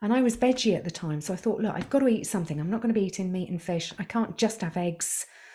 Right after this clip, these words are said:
Um, natural alive yogurt was fine as well, but not the blue cheeses and other dairy products. So I was building up a little list of what was okay. And then I thought, "Well, I'm, some of them say a s-, sort of safe grain and some of them don't. So I'm gonna go with that 'cause I need something to be able to eat." So I'm gonna go with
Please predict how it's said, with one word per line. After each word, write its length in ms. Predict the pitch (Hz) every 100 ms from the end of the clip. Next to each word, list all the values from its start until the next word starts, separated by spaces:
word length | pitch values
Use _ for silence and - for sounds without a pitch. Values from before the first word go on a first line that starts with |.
| - -
Um, 240 | 185 180
natural 380 | 226 254 - 233
alive 320 | 214 202 196
yogurt 320 | 208 190 180 -
was 200 | 160 -
fine 320 | 175 165 160
as 120 | 160
well, 160 | 165 156
but 200 | 180 190
not 320 | 196 190 170
the 60 |
blue 220 | 170 175 170
cheeses 480 | - 175 170 165
and 80 | 165
other 140 | 165 170
dairy 320 | 170 165 160
products. 240 | 156 -
So 80 | 185
I 40 |
was 80 | 190
building 380 | - 247 247 226
up 140 | 196
a 40 | 202
little 200 | - 190
list 320 | 190 185 -
of 80 | 170
what 140 | -
was 120 | 175
okay. 540 | 170 165 - 160 - - - - - - _ -
And 120 | 208
then 120 | 214
I 100 | 214
thought, 180 | 226 220
"Well, 120 | 214
I'm, 320 | 233 262 240 - -
some 240 | - 269
of 60 | 285
them 120 | 262
say 520 | 226 226 202 196 - -
a 40 |
s-, 240 | 202 - -
sort 240 | - 202
of 80 | 185
safe 400 | - - 180 -
grain 300 | 175 175 170
and 140 | 170 165
some 160 | 180
of 60 | 170
them 160 | 165
don't. 300 | 160 147 -
So 100 | -
I'm 80 | 220
gonna 140 | 247 -
go 180 | 190
with 140 | 156 147
that 200 | - -
'cause 120 | 185
I 120 | 185
need 260 | 180 180 170
something 340 | 175 165 160
to 80 | -
be 80 | 170
able 140 | 165
to 120 | 160 151
eat." 140 | -
So 60 | 190
I'm 60 |
gonna 120 | 214
go 180 | 220 202
with 240 | 190 180